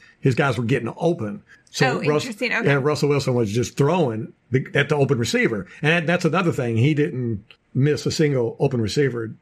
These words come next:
Speaker 1: during this game. He's one of those quarterbacks. If you fall down, he's gonna hit your guy. You know, he's not a progressive read type quarterback. You know, he's, he might go through progressions, but, you know, if his, if a third wide receiver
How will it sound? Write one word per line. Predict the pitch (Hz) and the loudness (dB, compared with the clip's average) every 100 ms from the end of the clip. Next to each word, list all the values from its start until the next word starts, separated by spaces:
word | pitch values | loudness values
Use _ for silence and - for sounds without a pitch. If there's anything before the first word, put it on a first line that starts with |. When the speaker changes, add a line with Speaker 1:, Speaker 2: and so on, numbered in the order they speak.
| _ - | _ -2
Speaker 1:
during | 127 110 | 0 0
this | 104 | 0
game. | 131 113 | 0 0
He's | 117 | 0
one | 147 | 0
of | 123 | 2
those | 131 - | 0 0
quarterbacks. | 147 123 101 104 - - | 0 0 -4 -8 -10 -6
If | 151 | -4
you | 135 | 2
fall | 151 139 | 2 4
down, | 143 143 131 | 2 2 0
he's | 117 117 | 0 0
gonna | 139 113 | 0 2
hit | 104 - | 0 0
your | 127 | 0
guy. | 110 113 104 95 - - _ | 0 -2 -6 -12 -20 -20 _
You | 117 | 2
know, | 117 | 2
he's | 98 | 2
not | 127 117 | 0 2
a | 117 107 - _ _ - | 0 -2 -10 _ _ 0
progressive | 135 113 143 143 110 | 2 2 2 2 0
read | 123 135 127 104 _ | 0 0 0 -4 _
type | 143 131 - | 0 0 0
quarterback. | 151 139 123 113 110 113 117 | 0 0 0 -2 -4 -8 -6
You | |
know, | 113 107 | -2 -2
he's, | 113 101 _ _ - | -2 -6 _ _ -2
he | 131 | 2
might | 139 117 | 2 2
go | 143 | 2
through | 147 | 2
progressions, | 139 117 147 - 120 | 0 0 0 0 -2
but, | 110 120 - | 0 -2 -2
you | 110 | -4
know, | 104 | -2
if | 101 | 0
his, | 139 135 - _ - | 0 -2 -10 _ -2
if | - | 0
a | |
third | - 170 147 | 2 0 0
wide | 151 135 | 0 0
receiver | 127 170 139 117 | 0 0 0 -4